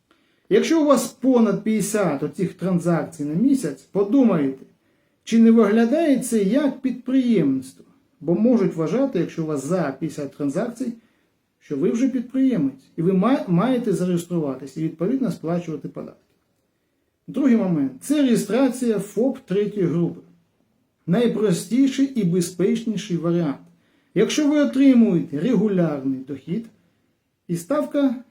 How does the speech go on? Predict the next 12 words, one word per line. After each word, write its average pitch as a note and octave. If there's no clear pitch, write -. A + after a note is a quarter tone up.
п'ять G#3
відсотків, C4
спрощена G#3
система C4+
онлайн-реєстрації. F3+
Третій C4
момент. D3+
Якщо G3+
вас C4+
викликають A3
до G#3+
податкової, E3